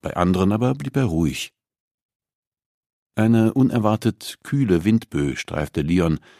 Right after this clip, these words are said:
strich über sein dunkles Haar und machte sich mit einem schneidenden Geräusch davon, das die zitternden Halme des spärlichen Grases erzeugten, das da und dort büschelweise aus dem Sand ragte, und dessen Namen Leon nicht kannte.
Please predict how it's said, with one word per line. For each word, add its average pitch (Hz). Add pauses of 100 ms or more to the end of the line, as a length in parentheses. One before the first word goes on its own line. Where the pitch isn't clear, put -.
(360)
strich 120
über 104
sein 98
dunkles 104
Haar 101 (500)
und 117
machte 127
sich 131
mit 107
einem 101
schneidenden 120
Geräusch 107
davon, 90 (100)
das -
die 78
zitternden 82
Halme 87
des 90
spärlichen 85
Grases 82
erzeugten, 85 (340)
das -
da 85
und 78
dort 80
büschelweise 78
aus 78
dem 82
Sand 87
ragte, 78 (580)
und 117
dessen 131
Namen 127
Leon 104
nicht 107
kannte. 95